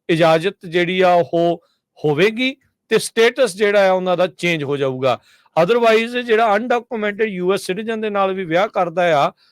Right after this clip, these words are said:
ਉਸ ਨੂੰ ਕਈ ਤਰ੍ਹਾਂ ਦੇ ਵੇਵਰ ਲੈਣ ਤੋਂ ਬਾਅਦ 'ਚ ਮੁਲਕ ਛੱਡ ਕੇ ਮੁੜ ਦੁਬਾਰਾ ਜਿਹੜਾ ਉਹ ਵਾਪਸੀ ਕਰਨੀ ਪੈਂਦੀ ਆ। ਸੋ ਜੇ paroled in place ਹੋ ਜਾਂਦਾ ਆ ਤਾਂ ਇਹਦੇ ਨਾਲ, ਅ,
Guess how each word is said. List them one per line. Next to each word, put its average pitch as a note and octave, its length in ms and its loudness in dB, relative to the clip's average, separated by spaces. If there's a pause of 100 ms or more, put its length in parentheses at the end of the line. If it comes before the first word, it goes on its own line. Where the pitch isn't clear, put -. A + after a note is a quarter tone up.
(160)
ਉਸ G3+ 200 0
ਨੂੰ B3 140 -4
ਕਈ G3+ 240 2
ਤਰ੍ਹਾਂ G#3 280 0
ਦੇ G#3+ 120 2
ਵੇਵਰ F3 420 0
ਲੈਣ E3+ 300 0
ਤੋਂ F#3+ 180 -6
ਬਾਅਦ F3+ 380 2
'ਚ F#3 100 -4 (500)
ਮੁਲਕ A#3 320 -2
ਛੱਡ G3+ 280 0
ਕੇ A3+ 180 0
ਮੁੜ A3+ 240 -2
ਦੁਬਾਰਾ A3+ 360 2
ਜਿਹੜਾ G3+ 340 2
ਉਹ G3+ 80 -2
ਵਾਪਸੀ D#3+ 580 0 (320)
ਕਰਨੀ E3 420 0 (180)
ਪੈਂਦੀ C#3+ 380 -2
ਆ। A#2+ 160 -2 (220)
ਸੋ G#3 200 0
ਜੇ G#3+ 120 0
paroled G#3 560 2
in A#3 60 -2
place F#3+ 600 -2
ਹੋ F#3+ 160 -2
ਜਾਂਦਾ G#3 460 0
ਆ E3 40 4
ਤਾਂ G#3+ 200 -2 (140)
ਇਹਦੇ A#3 220 -2
ਨਾਲ, D3+ 500 2 (240)
ਅ, D#3 340 2